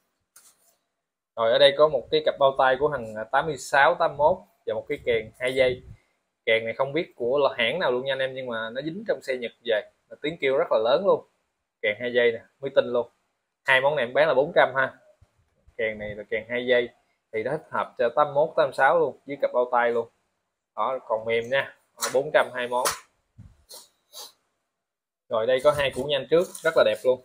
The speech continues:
Hai củ này em bán là chín trăm ha, nước Sirin nè. Cỡ này là tương đối rất là đẹp rồi nha anh em. Phía dưới nè, đầy đủ ốc. Chụp là chụp riêng. Ốc là mới tinh. Bóng đèn là bóng đèn riêng luôn ha. Đó.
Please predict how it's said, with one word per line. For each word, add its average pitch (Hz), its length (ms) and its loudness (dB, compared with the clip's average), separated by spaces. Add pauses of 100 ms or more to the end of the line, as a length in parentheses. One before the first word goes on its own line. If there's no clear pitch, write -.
(1600)
Hai 135 140 2
củ 143 120 -2
này 143 100 0
em 131 80 -8
bán 147 120 6
là 160 140 6
chín 175 180 -6
trăm 151 220 8
ha, 151 240 6 (100)
nước 156 120 -6
Sirin 139 480 0
nè. 123 100 -4 (1500)
Cỡ 120 160 2
này 135 120 4
là 113 160 4
tương 131 140 -2
đối 135 180 10
rất 185 120 2
là 135 100 4
đẹp 110 180 4
rồi 113 80 -4
nha 120 80 -6
anh 123 80 -8
em. 123 100 -8 (440)
Phía 139 120 -4
dưới 151 240 4
nè, 156 80 -2 (100)
đầy 107 160 -4
đủ 110 180 -2
ốc. 143 220 -2 (1000)
Chụp 113 120 4 (120)
là 120 180 0
chụp 117 180 -4
riêng. 147 280 4 (680)
Ốc 156 240 0
là 131 60 4
mới 135 180 -2
tinh. 143 120 10 (720)
Bóng 156 160 6
đèn 127 200 8
là 120 80 2
bóng 143 140 4
đèn 139 160 2
riêng 147 160 4
luôn 151 160 4
ha. 147 260 4 (100)
Đó. 110 300 -8